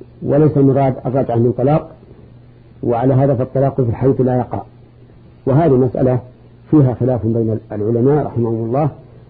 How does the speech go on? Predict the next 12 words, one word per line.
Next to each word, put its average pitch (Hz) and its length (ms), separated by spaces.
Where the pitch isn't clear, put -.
هل 135 200
يقع 139 340
طلاق 123 320
الحائض 117 460
أو 135 120
لا 123 160
يقع؟ 160 280
فالأئمة 147 960
الأربعة 123 540
وجمهور 135 800
علماء 131 420
الأمة 147 560